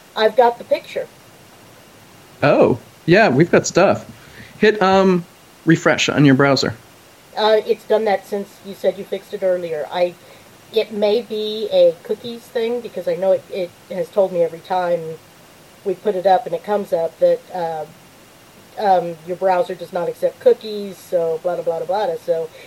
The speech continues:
Speaker 1: it could just be my browser is rejecting it.
Speaker 2: Okay.
Speaker 1: Ooh.
Speaker 2: Yeah, I've got, I went, "Hi, gang, I'll drop links, blah, blah, blah," and then I dropped links so you could get a taste of how I do ghost reports and ghosty gadgets and ghosty shows.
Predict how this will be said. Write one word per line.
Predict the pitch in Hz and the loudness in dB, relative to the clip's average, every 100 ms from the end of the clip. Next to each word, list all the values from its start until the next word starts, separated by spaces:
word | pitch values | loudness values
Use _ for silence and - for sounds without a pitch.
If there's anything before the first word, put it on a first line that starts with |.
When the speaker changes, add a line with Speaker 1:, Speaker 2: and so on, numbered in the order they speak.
| - | -8
Speaker 1:
it | 190 | -4
could | - 208 | 0 0
just | 196 | 0
be | - | -6
my | 175 175 | -4 -4
browser | 170 185 175 - 180 | -2 -2 -2 -4 -6
is | 180 | -8
rejecting | 196 175 - 175 226 - - 330 226 | -12 -14 -8 -8 -10 -16 -12 -10 -10
it. | 160 135 113 - - - - - - | -12 -16 -18 -20 -20 -20 -20 -20 -4
Speaker 2:
Okay. | 160 202 196 180 262 | -4 2 2 2 2
Speaker 1:
Ooh. | 359 | 4
Speaker 2:
Yeah, | 175 180 - | 6 4 2
I've | 170 | 2
got, | 196 185 180 - _ - - | 2 4 2 -2 _ -20 -4
I | 147 | 2
went, | 160 170 - | 4 4 2
"Hi, | 165 190 | 2 2
gang, | 196 196 185 190 190 | 4 2 4 2 2
I'll | 151 | 2
drop | 147 151 156 | 2 2 2
links, | 147 139 147 - | 2 4 2 0
blah, | 127 117 117 | 4 4 6
blah, | 127 120 | 4 2
blah," | 120 117 113 110 | 4 4 4 4
and | 123 | 2
then | 120 | 4
I | 113 | 2
dropped | 113 120 113 - | 2 2 0 0
links | 117 117 113 - | 2 4 4 2
so | 120 | 2
you | 113 | 4
could | 110 117 | 4 2
get | 127 | 2
a | 117 | 2
taste | 113 123 113 - | 2 2 2 2
of | 123 110 | 0 2
how | 113 104 | 2 4
I | 104 98 | 2 2
do | - 120 | 0 0
ghost | 110 113 107 - | 4 4 4 2
reports | 110 - 113 104 | 0 4 4 4
and | 113 104 | 4 4
ghosty | 107 107 - | 4 4 2
gadgets | 101 107 104 107 101 117 | 2 2 2 0 0 4
and | 110 | 4
ghosty | 110 110 113 | 4 2 0
shows. | 104 120 98 104 | 2 2 2 0